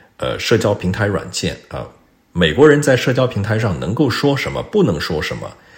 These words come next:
由谁来决定美国人可以说什么，不能说什么，这些问题现在都成了美国现实的政治斗争的问题。比如说在疫情期间，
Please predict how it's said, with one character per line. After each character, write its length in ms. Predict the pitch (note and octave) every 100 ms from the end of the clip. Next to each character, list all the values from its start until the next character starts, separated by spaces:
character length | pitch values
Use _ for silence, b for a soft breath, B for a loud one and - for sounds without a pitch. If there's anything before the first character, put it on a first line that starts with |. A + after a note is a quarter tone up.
| B
由 180 | - C3+
谁 380 | G#3+ - E3+ -
来 160 | E3 E3+
决 380 | F3 D#3+ D2+
定 340 | A2 G#3 B2 -
美 180 | - E2+
国 140 | - E2+
人 120 | E2+
可 140 | - G#2+
以 100 | F#2+
说 200 | - -
什 140 | -
么， 100 | A1+
不 140 | - A2+
能 140 | D#2
说 180 | - C#2+
什 160 | - -
么， 140 | - B B B B
这 100 | -
些 140 | D#3 C3
问 180 | C#3 G2
题 180 | -
现 200 | - -
在 100 | C2+ A#1+
都 200 | - C#3+
成 260 | D3+ - C2
了 80 | C2
美 220 | - B1
国 180 | - C2+
现 320 | - F3 A#2+
实 300 | E2+ - C2+
的 200 | - - B B B B -
政 220 | C#3+ F#2
治 120 | E2
斗 220 | D2+ F2
争 180 | E2+ G#2+
的 80 | G#2+
问 140 | - -
题。 180 | - - _ _ _ _ _ _ B B B B B -
比 80 |
如 100 | G2+
说 480 | C3+ - C3+ C3 B2 -
在 140 | A#2 -
疫 40 |
情 240 | D3 - E2
期 200 | - E2
间， 280 | G2 F#2+